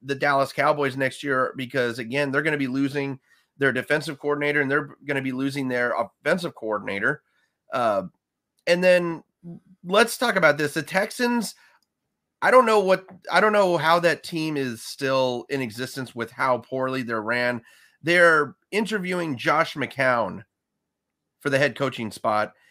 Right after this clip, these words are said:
And I'm just like, "Really, Josh McCown,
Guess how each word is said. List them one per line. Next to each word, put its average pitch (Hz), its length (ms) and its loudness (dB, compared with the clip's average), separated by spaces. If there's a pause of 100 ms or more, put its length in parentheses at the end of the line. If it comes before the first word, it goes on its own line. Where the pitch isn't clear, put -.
(260)
And 165 140 2
I'm 185 160 4
just 190 220 0
like, 147 420 0 (1500)
"Really, 175 920 0
Josh 135 360 -6
McCown, 156 600 -8